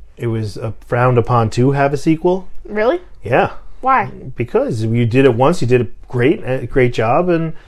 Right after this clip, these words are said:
Speaker 1: and that was it. You know, you were done.
Speaker 2: Yeah.
Speaker 1: You know, and now it's just everything's a sequel, a trilogy, or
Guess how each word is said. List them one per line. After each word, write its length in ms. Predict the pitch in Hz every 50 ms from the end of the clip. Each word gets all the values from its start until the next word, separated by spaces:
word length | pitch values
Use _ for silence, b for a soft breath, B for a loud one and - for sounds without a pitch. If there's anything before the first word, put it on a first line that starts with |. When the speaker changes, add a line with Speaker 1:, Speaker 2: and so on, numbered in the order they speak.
| b b b b b b
Speaker 1:
and 160 | 123 127 135
that 140 | 147 151 156
was 160 | 160 151 170
it. 260 | 214 220 127 101 -
You 140 | 107 120 120
know, 180 | 117 117 120 123
you 140 | 131 131 135
were 100 | 135 127
done. 240 | 151 185 208 247
Speaker 2:
Yeah. 340 | 247 240 233 226 214 214 220 160
Speaker 1:
You 240 | - 127 123 127 120
know, 380 | 117 113 117 123 143 156 165 156
and 640 | 139 127 127 127 127 123 120 117 113 117 113 101 120
now 340 | 131 135 139 139 135 135
it's 220 | 131 123 - - -
just 240 | 131 113 - - -
everything's 560 | - 123 127 135 131 123 - 127 123 117 117
a 80 | 113
sequel, 680 | - - 151 139 131 - 139 135 131 131 127 127 123 120
a 40 | 110
trilogy, 1040 | - - - 147 139 139 139 139 131 127 127 127 127 127 127 127 127 123 120 120 123
or 440 | 113 101 107 107 107 110 110 107 -